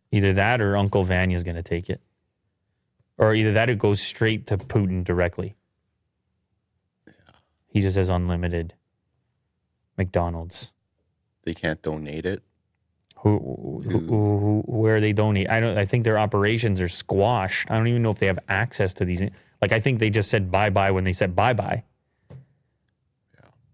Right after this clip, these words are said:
Speaker 1: Right? Like, who, who are they even calling up right now? They pissed every-, they pissed off, uh,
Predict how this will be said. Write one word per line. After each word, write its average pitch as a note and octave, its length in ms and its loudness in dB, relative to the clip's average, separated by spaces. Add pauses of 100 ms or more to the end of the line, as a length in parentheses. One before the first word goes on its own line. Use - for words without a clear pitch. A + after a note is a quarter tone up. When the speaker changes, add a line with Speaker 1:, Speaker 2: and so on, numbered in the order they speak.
(200)
Speaker 1:
Right? G#2+ 300 4 (640)
Like, A#2+ 160 -2 (100)
who, G#2 460 2 (500)
who C3 180 4
are A#2+ 60 4
they A#2 80 2
even A2 180 2
calling G#2+ 300 2
up C3 120 0
right A2 80 0
now? F#2 60 2
They G2+ 120 2
pissed A2+ 280 -2
every-, G#2+ 200 2
they G2+ 100 0
pissed G#2 320 -2
off, B2+ 440 -2
uh, G2 400 2